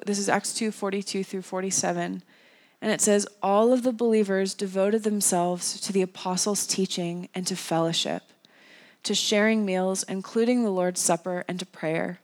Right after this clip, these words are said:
A deep sense of awe overcame all of them, and the apostles performed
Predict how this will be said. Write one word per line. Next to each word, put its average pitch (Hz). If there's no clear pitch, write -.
A 196
deep 226
sense 208
of 185
awe 170
overcame 190
all 170
of 165
them, 175
and 208
the 202
apostles 196
performed 190